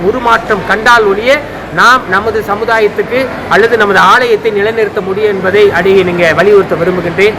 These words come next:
ஆகவே, அஹ், ஆலய தலைவர்கள் அல்லது ஆலய சம்பந்தமான பொறுப்பாளர்கள் ஒவ்வொரு ஆலயமும் சமுதாய சேவை மையங்களாக உருமாறுவதற்கு இந்த வேளையில் வந்து அடியேன் வலியுறுத்துகின்றேன். அது, அதோடு,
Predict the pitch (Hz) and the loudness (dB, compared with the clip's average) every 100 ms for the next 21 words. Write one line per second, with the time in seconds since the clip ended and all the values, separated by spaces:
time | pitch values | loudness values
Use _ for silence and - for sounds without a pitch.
0 | - - 165 175 185 202 202 - - - | -8 -6 -2 0 4 4 4 0 -12 -6
1 | 156 160 156 196 220 202 196 208 202 185 | -2 0 2 2 2 2 0 0 0 0
2 | 190 180 175 175 170 190 185 180 180 185 | 0 0 0 0 0 0 -2 -4 -4 -2
3 | 180 165 190 202 214 190 175 208 208 - | -2 -2 -2 0 2 2 2 0 -2 -8
4 | - - 165 220 269 294 254 202 240 233 | -8 -8 -2 -2 2 2 4 4 4 2
5 | 208 220 - 202 196 220 214 196 196 202 | 0 -2 -4 -8 -4 0 0 0 -2 -2
6 | 180 180 214 208 190 190 180 190 190 185 | 0 0 2 2 2 2 2 0 0 0
7 | 180 170 - 262 - - - 185 170 202 | 0 -2 -2 -6 -6 -10 -6 0 2 4
8 | 202 175 165 185 214 170 165 185 165 175 | 2 2 -2 0 2 2 0 -2 0 0
9 | 175 175 160 160 202 214 - - - 160 | 0 -2 -4 0 0 0 -6 -10 -6 0
10 | 208 185 214 247 254 233 | 2 4 4 4 4 2